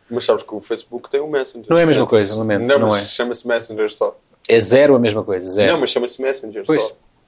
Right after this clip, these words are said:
Speaker 1: O outro era M S N.
Speaker 2: M S N Messenger, que eu queria dizer. Pronto, sim, a garotada que te ouve, não é? Já não sabe o que é que é o Messenger. Messenger é o melhor
Speaker 1: Isto,
Speaker 2: programa.
Speaker 1: isto é suposto ser lúdico e ensinar
Speaker 2: Verdade. É o
Speaker 1: as
Speaker 2: melhor
Speaker 1: crianças.
Speaker 2: programa. Uma vez eu pergun-, o Alvin estava sempre online, é daquelas pessoas que tinha sempre o computador ligado.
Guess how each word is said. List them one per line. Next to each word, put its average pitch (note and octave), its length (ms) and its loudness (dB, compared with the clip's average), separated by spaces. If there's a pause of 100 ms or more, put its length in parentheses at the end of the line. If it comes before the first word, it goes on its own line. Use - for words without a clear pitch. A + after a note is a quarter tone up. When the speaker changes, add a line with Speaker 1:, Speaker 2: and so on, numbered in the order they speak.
(140)
Speaker 1:
O G2+ 60 0
outro A2+ 180 0
era A#2+ 260 4
M A#2 140 -2
S A#2 220 -6
N. A2+ 120 2
Speaker 2:
M B2+ 120 6
S B2+ 160 2
N A#2+ 80 4
Messenger, G#2 360 2
que A2 80 -6
eu G2 40 -6
queria G#2 180 -6
dizer. F#2 200 -10
Pronto, C#3+ 280 -4
sim, - 240 2
a - 20 2
garotada A2+ 400 4
que - 80 -12
te - 140 -4
ouve, A#2+ 160 0
não G#2+ 80 0
é? A2+ 120 -2
Já A2 120 0
não G#2+ 60 -8
sabe G#2 160 -10
o G2+ 40 -14
que G#2 40 -10
é G2 40 -14
que - 80 -16
é - 20 -10
o G2 40 -14
Messenger. G2 360 -18 (680)
Messenger A#2+ 300 4
é - 0 -
o B2 40 2
melhor C3+ 100 6
Speaker 1:
Isto, - 140 -2
Speaker 2:
programa. A#2 200 2
Speaker 1:
isto A2 220 -4
é G#2 40 4
suposto - 300 -8
ser B2 80 0
lúdico B2 460 -4
e F#2+ 280 -12
ensinar G2 340 -14 (300)
Speaker 2:
Verdade. F2+ 400 -4
É G#2 60 0
o - 20 4
Speaker 1:
as G#2 80 2
Speaker 2:
melhor A#2 160 6
Speaker 1:
crianças. A2+ 340 4
Speaker 2:
programa. D3 180 -6 (420)
Uma B2 80 4
vez C#3+ 120 6
eu D3 80 4
pergun-, C#3 240 2
o C3 80 4
Alvin C3+ 140 4
estava D3 180 4
sempre D3+ 220 0
online, G#2 320 -2
é - 40 -10
daquelas G2 220 -6
pessoas G#2+ 160 -10
que - 40 -20
tinha G#2+ 80 -12
sempre A#2 180 -10
o A2+ 40 -8
computador A2+ 220 -6
ligado. F#2+ 280 -10